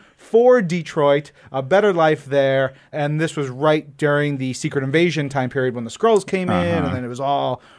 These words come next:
Speaker 1: wonky for them.
Speaker 2: I see.
Speaker 1: Yeah. I think you did great, though.
Speaker 2: Thank
Speaker 1: As just
Speaker 2: you.
Speaker 1: a pure guessing game, you did great.
Speaker 2: Thank you. I got,
Speaker 1: Yeah.
Speaker 2: I, I, I got a bone up on my Detroit Marvel world.
Speaker 1: But I, I just thought it was cool as I was putting this together. I was like, it's really neat to have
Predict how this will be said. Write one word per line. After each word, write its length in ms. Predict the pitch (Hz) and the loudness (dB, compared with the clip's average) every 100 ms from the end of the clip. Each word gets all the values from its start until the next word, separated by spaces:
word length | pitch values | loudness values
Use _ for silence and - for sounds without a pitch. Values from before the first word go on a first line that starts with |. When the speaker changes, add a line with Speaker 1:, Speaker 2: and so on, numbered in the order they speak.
| _ | _
Speaker 1:
wonky 400 | 117 127 123 120 | -6 -6 -6 -8
for 160 | 113 107 | -8 -10
them. 320 | 107 104 95 _ _ | -10 -12 -16 _ _
Speaker 2:
I 200 | - 143 | -2 -2
see. 420 | 135 - 180 107 - | 0 2 2 0 -6
Speaker 1:
Yeah. 220 | 120 95 - - _ - - - | -8 -8 -14 -14 _ -20 -12 2
I 120 | 254 | 2
think 160 | 370 370 | 2 -2
you 60 | |
did 160 | 262 233 | -2 0
great, 240 | 196 170 | 2 0
though. 180 | 139 120 | -2 -2
Speaker 2:
Thank 220 | 117 175 | 4 6
Speaker 1:
As 60 | 196 | 6
just 240 | 135 - 233 | 4 4 4
Speaker 2:
you. 60 | |
Speaker 1:
a 100 | 190 | 0
pure 320 | 151 - 208 | 0 2 2
guessing 420 | 190 143 143 214 220 | 2 0 -2 -2 2
game, 440 | 233 262 302 294 _ | 4 4 2 -8 _
you 100 | 196 | -12
did 140 | 240 | -10
great. 240 | 233 359 - - | -6 -6 -6 0
Speaker 2:
Thank 220 | 165 127 | 0 0
you. 160 | 85 98 | -4 -2
I 80 | 135 | 0
got, 140 | 120 | 2
Speaker 1:
Yeah. 160 | 110 104 | 0 0
Speaker 2:
I, 120 | 139 120 131 | 0 0 0
I, 40 | 123 | 2
I 60 | |
got 120 | 131 127 | 2 2
a 20 | |
bone 260 | 120 120 120 | 2 2 2
up 160 | 113 | -2
on 160 | 113 107 | -2 -2
my 220 | 107 101 | -2 -2
Detroit 540 | 95 107 - 104 98 - | -4 -8 -4 -2 -2 -4
Marvel 480 | 107 104 101 95 | -2 -2 -2 -4
world. 440 | 98 101 98 92 - - | 0 0 0 -4 -10 2
Speaker 1:
But 100 | 262 | 4
I, 140 | 262 247 - | 4 2 0
I 120 | 226 | 0
just 160 | 247 | 0
thought 140 | 233 208 | 0 0
it 40 | |
was 140 | 160 151 | 0 -2
cool 280 | - 170 | 2 4
as 100 | 143 | 4
I 80 | 151 | 0
was 140 | 151 143 | -2 -4
putting 200 | 196 180 | -4 -4
this 100 | 147 | -4
together. 280 | 160 185 | -2 0
I 40 | 156 | 0
was 120 | 151 | 0
like, 220 | 175 175 - | -2 -2 -4
it's 180 | 226 | -4
really 240 | 262 285 254 | -2 -2 -2
neat 200 | 240 185 | -2 -2
to 100 | 135 | -4
have 500 | - 175 180 170 | 0 2 4 2